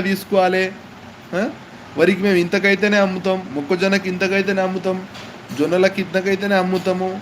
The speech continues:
పెసర్లకి ఇంతనైతేనే అమ్ముతాము. ఇది ఎందుకు మేము ఈ రైతులు ఎందుకు పెట్టుకోవద్దు ఇట్లా? ఈ రైతులు ఎందుకు పెట్టుకోవద్దు ఇది? ఆ? మీరు బోనస్లు ఇస్తారు, ఐదు వందల రూపాయలు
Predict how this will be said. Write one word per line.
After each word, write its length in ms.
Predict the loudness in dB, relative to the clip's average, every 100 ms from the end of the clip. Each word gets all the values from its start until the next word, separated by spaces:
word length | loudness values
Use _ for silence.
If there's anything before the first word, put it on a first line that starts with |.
| -6
పెసర్లకి 420 | -2 2 2 2 0
ఇంతనైతేనే 500 | 0 2 2 0 -2 -2
అమ్ముతాము. 400 | -2 -2 -2 -2 -6 -12 -18 -18 -16 -4 2
ఇది 80 | 4
ఎందుకు 260 | 2 0 2
మేము 160 | 4 2
ఈ 80 | -2 -4 -10 -8 -2 2
రైతులు 280 | 2 2 2
ఎందుకు 160 | 2 2
పెట్టుకోవద్దు 420 | 0 0 -2 0 -2
ఇట్లా? 200 | 0 0 0 -6 -18 -20 -20 -20 -20 -18 -18 -18 -18 -16 -16 -16 -14 -14 -12 -4 0
ఈ 40 | 4
రైతులు 320 | 4 4 4 2
ఎందుకు 160 | 2 2
పెట్టుకోవద్దు 420 | 0 2 2 2 0
ఇది? 180 | 0 0 -2 -10 -18 -20 -20 -20 -20 -20 -12 -2 -2
ఆ? 20 | -2 -10 -18 -18 -18 -18 -18 -18 -18 -18 -12 0
మీరు 140 | 2
బోనస్లు 480 | 2 2 2 2 0 -4
ఇస్తారు, 320 | -2 -2 -2 0
ఐదు 140 | 0 0
వందల 280 | 0 0 -2 -4
రూపాయలు 300 | -2 0